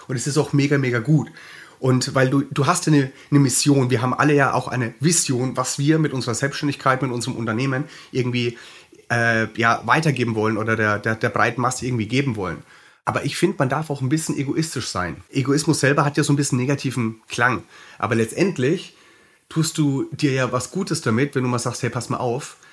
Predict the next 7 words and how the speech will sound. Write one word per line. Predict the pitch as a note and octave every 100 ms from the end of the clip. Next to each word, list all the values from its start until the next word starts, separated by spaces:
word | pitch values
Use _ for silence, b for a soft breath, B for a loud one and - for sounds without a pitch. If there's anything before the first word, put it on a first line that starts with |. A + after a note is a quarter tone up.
| B B -
ich | -
hab | D#3+ D#3+
Bock | D#3 D#3
auf | B2 A#2+ - - - _ _
ein | D3
geiles | C3+ C3+ D3+ C#3+
Abenteuer.“ | - B2 C#3 C#3 G2+ F#2